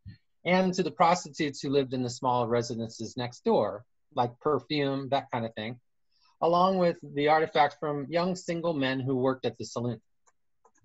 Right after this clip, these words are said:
Until recently, the property was occupied by a large warehouse, uh, which you can see in the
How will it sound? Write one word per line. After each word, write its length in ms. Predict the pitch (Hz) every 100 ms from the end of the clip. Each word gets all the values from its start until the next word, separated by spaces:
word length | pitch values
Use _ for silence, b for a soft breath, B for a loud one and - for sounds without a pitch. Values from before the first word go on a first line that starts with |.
| _ _ _ _ - - b b b b b
Until 320 | 165 165 196
recently, 480 | 175 254 247 151 139
the 100 | 131
property 380 | 120 165 165 156
was 80 | 139
occupied 420 | 139 131 139 127
by 80 | 120
a 60 |
large 400 | 117 147 165 156
warehouse, 580 | 131 139 139 120 107 - 127
uh, 320 | 123 123 120 - - -
which 260 | 143 139 -
you 80 |
can 140 | 156 143
see 240 | - 180
in 140 | 170
the 80 | 151